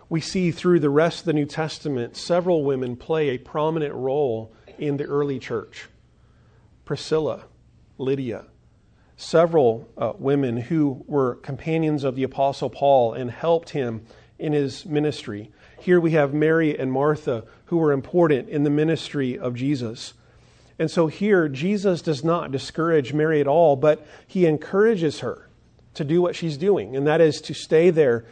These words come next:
and to listen to the teaching of Jesus.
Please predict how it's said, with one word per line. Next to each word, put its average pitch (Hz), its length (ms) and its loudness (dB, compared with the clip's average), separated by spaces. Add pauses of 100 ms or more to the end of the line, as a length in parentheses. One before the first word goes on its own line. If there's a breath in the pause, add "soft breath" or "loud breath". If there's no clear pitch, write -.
(240 loud breath)
and 143 140 -4
to 151 100 -6
listen 139 600 -2 (320)
to 147 100 -8
the 131 80 -2
teaching 147 420 -6
of 117 80 -4
Jesus. 117 560 -6